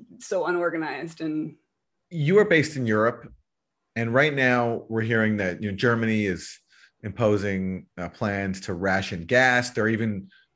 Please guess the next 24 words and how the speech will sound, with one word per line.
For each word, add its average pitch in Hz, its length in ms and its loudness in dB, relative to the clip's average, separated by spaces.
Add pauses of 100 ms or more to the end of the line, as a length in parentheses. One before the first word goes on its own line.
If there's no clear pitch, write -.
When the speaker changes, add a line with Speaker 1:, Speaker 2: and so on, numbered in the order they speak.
Speaker 2:
talking 113 240 0
about 113 100 0
returning 110 440 0
to - 120 -8
coal 123 760 2 (460)
file, 110 480 2
uh, 107 160 -4
fired 107 520 4
plants 117 400 -4
for - 340 -6
energy 110 440 -2
because 107 480 -2 (520)
of 107 100 -4
the 107 80 0
reduction 104 840 -2
of 98 160 -4
Russian 110 300 0
energy 113 580 -4
as 101 140 -2
a 104 40 0
result 101 420 0
of 98 280 -2 (840)
their, 101 760 2
uh, 90 400 -2